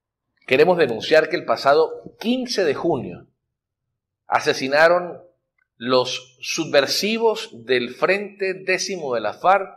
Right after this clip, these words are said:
a seis indígenas de la población de los Guajibos. Esta comunidad indígena que habita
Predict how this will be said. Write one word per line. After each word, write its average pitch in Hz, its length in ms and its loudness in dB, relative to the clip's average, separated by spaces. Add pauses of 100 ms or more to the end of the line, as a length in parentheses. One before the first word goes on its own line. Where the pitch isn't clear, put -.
(480)
a - 200 2
seis - 840 2 (140)
indígenas 143 680 -4
de 123 80 2
la 104 160 -4
población 139 760 -4 (540)
de 120 220 -2
los 120 420 -2
Guajibos. 117 1000 -2 (540)
Esta 165 260 2
comunidad 147 720 4 (240)
indígena 165 720 -6
que 156 600 -4 (140)
habita 131 760 0